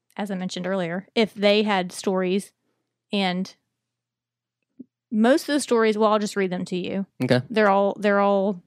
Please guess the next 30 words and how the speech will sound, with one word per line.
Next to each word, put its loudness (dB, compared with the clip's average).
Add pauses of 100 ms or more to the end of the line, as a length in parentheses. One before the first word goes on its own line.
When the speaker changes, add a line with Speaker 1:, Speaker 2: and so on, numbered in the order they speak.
(1400)
Speaker 1:
good -4
stuff. -10
All 0
right. -6
So 6 (380)
the 2
first 0
person, 0 (100)
Dylan 2
the -2
Hill, 2
says, 0 (460)
"Jumping 6
off 2
a -2
cliff 2
into 0
water 2
in -2
rural 4
Mexico, -4
I -4
had -2
a -6
huge 0
bruise -4
for -10
about -2
a 0
week." -6